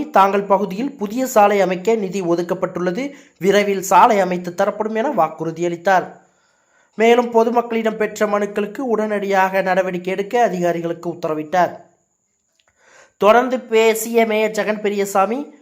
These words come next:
தூத்துக்குடி மாநகராட்சி பகுதியில் பெரும்பாலான பகுதிகளில் மழைநீர் தேங்காதவாறு உரிய நடவடிக்கை எடுக்கப்பட்டுள்ளது. தாழ்வான பகுதியான பதினாறாவது வார்டு, பதினேழாவது வார்டு, இரண்டாவது வார்டு பகுதியில் பணிகள்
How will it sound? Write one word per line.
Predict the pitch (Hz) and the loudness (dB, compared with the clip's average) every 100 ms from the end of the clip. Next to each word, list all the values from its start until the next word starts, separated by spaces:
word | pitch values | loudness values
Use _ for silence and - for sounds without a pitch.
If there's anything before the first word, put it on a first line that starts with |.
| _ _ _ | _ _ _
தூத்துக்குடி | 202 220 233 220 202 | -6 -6 -4 -6 -4
மாநகராட்சி | 202 185 196 190 190 190 | 2 2 2 0 -2 -4
பகுதியில் | 185 196 180 196 240 | -4 -4 -4 -6 -6
பெரும்பாலான | 196 190 202 208 208 196 196 190 | -4 -4 0 2 2 2 0 -2
பகுதிகளில் | 185 180 175 185 233 226 | -4 -4 -8 -6 -6 -2
மழைநீர் | 180 196 196 196 190 | -2 -2 -4 -8 -6
தேங்காதவாறு | 185 190 185 180 180 180 185 208 262 | -4 -2 0 0 0 0 0 -2 -6
உரிய | 160 175 185 185 | -8 -8 -6 -4
நடவடிக்கை | 175 180 175 175 180 | -2 -2 -4 -6 -8
எடுக்கப்பட்டுள்ளது. | 175 175 175 175 180 180 254 - - _ _ | -8 -8 -8 -6 -6 -6 -8 -12 -20 _ _
தாழ்வான | - 190 233 226 220 220 | 6 8 8 8 6 4
பகுதியான | 202 196 185 196 190 208 233 226 | 0 -4 -8 -4 -2 0 0 0
பதினாறாவது | 175 185 196 190 190 185 180 | -4 -4 -4 -2 -2 -2 -4
வார்டு, | 180 220 226 226 | 0 0 0 -4
பதினேழாவது | 170 165 190 190 185 180 180 | -6 -6 -6 -2 0 0 -2
வார்டு, | 180 214 220 190 | 0 0 0 -6
இரண்டாவது | 175 202 208 208 190 175 | -6 -4 0 0 0 -4
வார்டு | 175 170 | -2 -2
பகுதியில் | 165 175 175 175 214 269 - _ _ _ _ _ _ _ _ - | -4 -6 -6 -10 -10 -10 -16 _ _ _ _ _ _ _ _ 0
பணிகள் | 190 208 226 214 | 2 2 0 -2